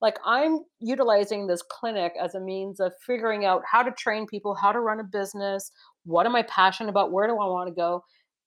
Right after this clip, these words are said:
because I think that every major city should have this type of clinic. So, I do wanna open up clinics in some of the major cities. I'm,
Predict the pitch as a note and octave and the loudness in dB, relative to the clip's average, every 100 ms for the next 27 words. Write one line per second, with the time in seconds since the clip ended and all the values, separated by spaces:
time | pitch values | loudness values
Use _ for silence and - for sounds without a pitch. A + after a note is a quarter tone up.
0 | - A3+ A#3+ A3+ A3+ A#3+ A#3 A#3+ G#3 G3+ | -12 0 2 2 0 -2 0 0 2 2
1 | G3+ F#3+ F#3 F#3 - F3+ F3+ E3+ - E3+ | 0 -2 -2 -6 -6 -8 -8 -8 0 4
2 | E3 E3 - _ _ _ _ _ _ _ | 4 2 -4 _ _ _ _ _ _ _
3 | _ _ _ - - _ F3+ F#3 - F3 | _ _ _ -20 -20 _ -6 -6 -6 -8
4 | F3 - F3+ F#3 D#3 - G#3+ G3 F#3+ - | -8 -8 -8 -6 -8 -2 4 4 4 -6
5 | - - - G#3+ A3+ B3 A3+ G#3 G#3 F#3+ | -16 -4 0 2 2 4 4 4 2 -2
6 | F#3+ G3 F#3+ F#3 F#3 F3 E3 F#3 E3+ F3 | 0 -2 -2 -2 -4 -4 -6 -6 -4 -4
7 | F3 E3+ F#3+ F#3 F#3+ F#3+ F#3+ - F3 F3 | -4 -4 -4 0 0 0 -2 -4 -4 -4
8 | F3 | -6